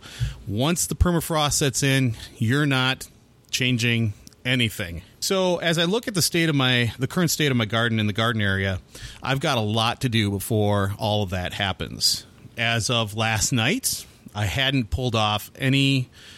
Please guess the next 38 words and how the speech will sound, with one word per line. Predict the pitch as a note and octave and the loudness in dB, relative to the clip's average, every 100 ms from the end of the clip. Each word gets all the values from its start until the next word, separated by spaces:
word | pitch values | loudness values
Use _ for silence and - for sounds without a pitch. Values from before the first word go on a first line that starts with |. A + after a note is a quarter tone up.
| - - - | -20 -20 -4
uh, | G#2+ G#2 G2+ G2 - | 0 2 2 0 -2
I | G#2+ | -2
hadn't | B2 A#2 | 0 0
pulled | - A#2 G#2+ | -2 -2 0
off | G2+ - | 0 2
any | A#2 | 0
of | G2+ | 0
the | |
tomatoes | - A2+ A#2+ A#2 | -2 0 2 0
or | G2+ | -2
peppers | - B2 C3+ A2 | -2 0 0 2
off | F#2+ F#2 | 0 -2
the | E2 | -4
plants. | - A2 C3 F#2+ | -2 0 0 -2
I | |
still | E2 - D#3+ | -4 -2 0
had | B2 A#2 A2 G2+ G#2 | 2 2 0 -2 -4
peppers | - D3 E3 D3+ B2+ | -2 -2 0 0 0
and | G#2+ | -2
tomatoes | F#2 A#2 C3 C#3 C3+ C3 A#2 - - - - | -2 0 2 2 2 0 -2 -6 -16 -18 -4
and | G#2 G2+ | 0 2
basil | A#2+ C3 C3 C#3 A#2 | 2 2 4 2 0
growing. | A2 A2+ B2 D3 D3 C#3 | 0 2 2 2 2 0
I | G#2+ | -2
had | F2 G#2 F#2 | -2 0 2
sugar | C3+ A#2+ | 2 2
snap | A2+ A#2+ G#2+ - | 0 0 -2 0
peas | C#3 C3 | 0 2
in | A2+ | 2
the | G#2 | 0
ground. | A#2 B2+ C3 C3 | 0 2 2 2
I've | F#2+ | 0
got | G2 G2+ F2+ | -2 -2 0
green | A#2 A#2+ | 2 2
beans | A2+ B2 C#3 B2 | 4 2 2 2
in | |
the | B2+ | 0
ground. | A2 A2+ A2+ A2 | 0 2 2 2